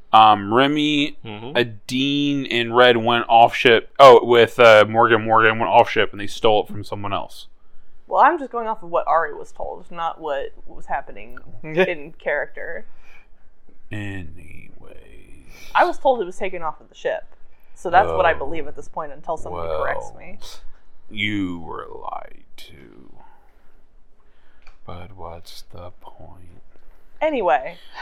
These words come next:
Speaker 3: I still
Speaker 1: You're
Speaker 3: think we did a lot of the
Speaker 1: all
Speaker 3: cube.
Speaker 1: gonna
Speaker 3: Take this cube
Speaker 1: die
Speaker 3: into the Shadow
Speaker 1: one
Speaker 3: Pocket
Speaker 1: day.
Speaker 3: Dimension <laughs> and keep
Speaker 2: Yes.
Speaker 3: it there.
Speaker 2: And you see the shadowy hand just kinda grab it and then pull it into the shadow.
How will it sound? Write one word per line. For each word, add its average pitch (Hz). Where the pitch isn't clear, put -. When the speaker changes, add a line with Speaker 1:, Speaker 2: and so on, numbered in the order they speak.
Speaker 3:
I 226
still -
Speaker 1:
You're 117
Speaker 3:
think 135
we 127
did 117
a 110
lot 104
of 104
the 101
Speaker 1:
all 101
Speaker 3:
cube. 98
Speaker 1:
gonna 90
Speaker 3:
Take 330
this 85
cube 85
Speaker 1:
die 82
Speaker 3:
into 82
the 233
Shadow 226
Speaker 1:
one 240
Speaker 3:
Pocket 220
Speaker 1:
day. -
Speaker 3:
Dimension 339
<laughs> 151
and 202
keep 294
Speaker 2:
Yes. 160
Speaker 3:
it -
there. 180
Speaker 2:
And 135
you 127
see 127
the 113
shadowy 113
hand 107
just -
kinda 98
grab 95
it 98
and 90
then 87
pull 90
it 87
into -
the -
shadow. 82